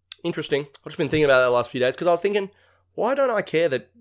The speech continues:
stand-up comedy is on the precipice for returning?" I think that's the reason why. So, bizarre. But obviously, I would never, I would never quit stand-up comedy. I mean,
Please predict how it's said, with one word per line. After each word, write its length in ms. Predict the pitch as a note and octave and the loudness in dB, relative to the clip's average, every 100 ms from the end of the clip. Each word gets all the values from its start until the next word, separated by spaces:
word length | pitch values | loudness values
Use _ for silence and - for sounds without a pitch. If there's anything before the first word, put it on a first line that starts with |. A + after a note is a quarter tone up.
| _ _ - | _ _ -16
stand-up 380 | - D3+ C#3 | -4 0 0
comedy 340 | - C#3 C3+ A#2+ | 0 -2 -2 -4
is 200 | A2+ - _ _ _ _ - | -6 -10 _ _ _ _ -10
on 80 | |
the 40 | C3 | -8
precipice 440 | - C3+ - C3 | -4 -4 -4 -8
for 80 | B2 | -6
returning?" 340 | A2+ A#2+ B2 | -8 -4 -4
I 80 | A2+ | -2
think 140 | C3 C#3 | -2 0
that's 180 | B2 | 0
the 80 | - | 0
reason 280 | A#2+ A2+ A2+ | -4 -4 -6
why. 320 | A2 A2 A2 - _ _ _ _ _ _ _ _ | -6 -6 -6 -12 _ _ _ _ _ _ _ _
So, 560 | - - B2+ B2 A#2+ A#2+ - _ _ _ _ _ _ _ _ - - | -14 -2 2 4 2 0 -10 _ _ _ _ _ _ _ _ -20 -14
bizarre. 460 | - C3 A#2+ G#2+ - | -6 -2 0 -2 0
But 240 | D#3 D#3+ - | 0 0 0
obviously, 360 | E3+ D3+ C3+ A2 - _ - | 2 2 0 -2 -8 _ -6
I 40 | C#3+ | -2
would 80 | |
never, 300 | C#3 C3+ A#2 - - - - - _ - - - | 2 2 2 -4 -16 -20 -20 -20 _ -20 -20 -6
I 40 | |
would 80 | C3+ | -2
never 160 | C3+ A#2+ | 0 0
quit 300 | - C3+ - | -2 -6 -4
stand-up 380 | - B2+ A#2+ - | -2 0 -2 -2
comedy. 420 | C3 A#2 A#2+ A#2+ | -2 2 2 2
I 100 | B2 | -2
mean, 220 | A#2+ A2 | -4 -8